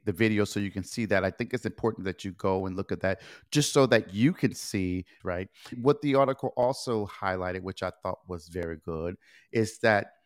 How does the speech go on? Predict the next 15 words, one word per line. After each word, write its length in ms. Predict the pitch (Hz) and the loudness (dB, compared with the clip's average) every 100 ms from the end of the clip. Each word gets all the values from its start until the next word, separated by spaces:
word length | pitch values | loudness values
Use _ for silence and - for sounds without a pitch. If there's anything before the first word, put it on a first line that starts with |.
| _ - | _ -8
the 140 | 120 - | -2 4
opposition 880 | 156 - 127 120 151 - 110 92 - | 4 4 0 2 0 2 2 0 -4
to 200 | - 160 | 0 0
the 220 | 123 92 | 0 -4
movements 420 | 92 104 104 104 104 | -4 -2 -2 -2 -4
as 160 | 95 | -4
it 60 | 90 | -4
relates 340 | 90 92 - | -6 -6 -6
to 80 | - | -10
George 380 | 87 92 90 - | -4 -2 -2 -4
Floyd 480 | - 95 90 90 92 | -4 0 0 -2 -4
and, 80 | - - | -10 -10
and 220 | 95 92 | -6 -6
et 80 | - | -8
cetera, 500 | - 180 160 87 90 | -2 2 2 2 0